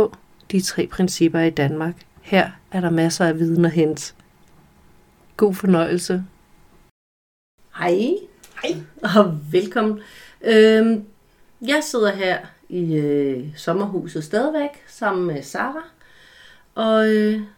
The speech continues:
Speaker 1: som jeg også sagde i sidste afsnit, vi optog i sommerhuset, så kan det godt være, der er noget pip og f-,
Speaker 2: Miau.
Speaker 1: miau og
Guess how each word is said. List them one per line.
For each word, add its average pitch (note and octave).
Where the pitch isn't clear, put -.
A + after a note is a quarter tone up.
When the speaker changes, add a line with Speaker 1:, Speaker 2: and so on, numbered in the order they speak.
Speaker 1:
som A#3
jeg A#3
også A#3+
sagde F3+
i E3
sidste G#3
afsnit, G#3
vi G3+
optog G3+
i G3+
sommerhuset, G3+
så A3+
kan E3+
det D3+
godt E3
være, E3
der D#3+
er D#3+
noget E3
pip G3+
og E3
f-, -
Speaker 2:
Miau. G#3
Speaker 1:
miau F3+
og E3+